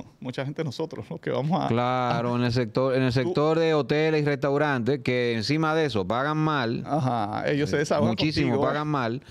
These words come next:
Speaker 2: entonces, eh, se desahogan con uno. Uno,
Speaker 1: Claro.
Speaker 2: uno, uno, uno es que sufre esa vaina.
Speaker 1: Claro, entonces, eh, te voy a decir algo,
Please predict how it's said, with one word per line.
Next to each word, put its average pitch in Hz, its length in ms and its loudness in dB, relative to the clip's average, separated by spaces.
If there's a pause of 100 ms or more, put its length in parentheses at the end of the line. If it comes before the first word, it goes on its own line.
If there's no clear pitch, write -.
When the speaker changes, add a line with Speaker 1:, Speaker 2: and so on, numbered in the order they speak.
(320)
Speaker 2:
entonces, 123 840 -2
eh, 104 480 0
se - 140 -2
desahogan 110 400 0
con 104 160 -2
uno. 185 320 -6 (120)
Uno, 107 180 0
Speaker 1:
Claro. 110 160 0
Speaker 2:
uno, 113 120 -2
uno, 113 300 2
uno 113 180 0
es 107 40 -6
que 113 100 -2
sufre 110 280 0
esa 104 140 -2
vaina. - 380 -4 (760)
Speaker 1:
Claro, - 260 -6
entonces, 139 680 -2
eh, 113 720 -2 (1600)
te - 80 -6
voy 196 100 0
a - 20 2
decir 135 220 -4
algo, 87 280 -6